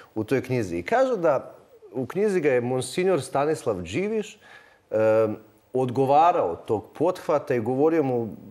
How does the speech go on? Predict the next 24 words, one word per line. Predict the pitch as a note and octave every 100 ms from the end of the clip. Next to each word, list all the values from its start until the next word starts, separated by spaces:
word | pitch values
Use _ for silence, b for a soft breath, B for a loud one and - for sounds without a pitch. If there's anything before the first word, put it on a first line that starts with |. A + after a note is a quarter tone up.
| G#2 A#2
„Sveti | - D#3+ -
oče, | D#3 D3+ C#3+
možda | C#3+ C#3+ C#3 C#3 A#2+ G2+
da | G#2+ B2+
ipak | C#3 C3+ A#2
odustanete, | B2 A#2 C3+ - C3 B2 A2+ B2
da | G#2+ A2 G#2+
ne | G#2+ A2 C3+ C#3+
idete”, | C3+ A#2 A#2 - A2 - B B B -
jer | A#2+
tu | A2+ - G3
se | -
na | C3+
tom | A#2+ F3 D3+
jednom | D#3 D#3
dijelu | A#2+ C3+ E3
nalaze | D3 C3 A#2 A#2 A2+
i | G#2+ G#2+
ona | G#2+ A#2 G#2
čelična | - C3 C3 - A2
užad, | C3 G#2 F#2 D2 -
gdje | G2+
je | A2
potrebno, | - C#3+ C#3 A2 G2 F#2